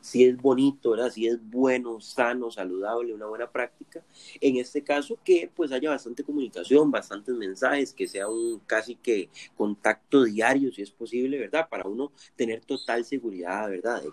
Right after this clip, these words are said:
cómo, cómo va su proyu-, su producto, por dónde viene y demás.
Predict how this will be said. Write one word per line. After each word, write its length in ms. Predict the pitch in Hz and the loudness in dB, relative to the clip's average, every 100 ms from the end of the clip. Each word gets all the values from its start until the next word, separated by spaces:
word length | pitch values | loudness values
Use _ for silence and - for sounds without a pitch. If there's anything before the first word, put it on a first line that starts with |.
| - | -4
cómo, 460 | 87 95 92 76 - - - _ _ | -4 -2 -6 -8 -16 -20 -20 _ _
cómo 280 | 135 127 131 | 4 6 6
va 120 | 123 | 2
su 160 | - 135 | 0 -6
proyu-, 460 | - 92 120 139 - | -4 -4 0 0 0
su 220 | - - | -8 -8
producto, 680 | - 98 143 147 - 117 - | -4 2 4 4 0 -8 -8
por 160 | 90 | -8
dónde 220 | 95 107 110 | -8 -4 -2
viene 280 | 104 104 | -2 -6
y 20 | 104 | -8
demás. 500 | 87 - - - | -10 -14 -20 -20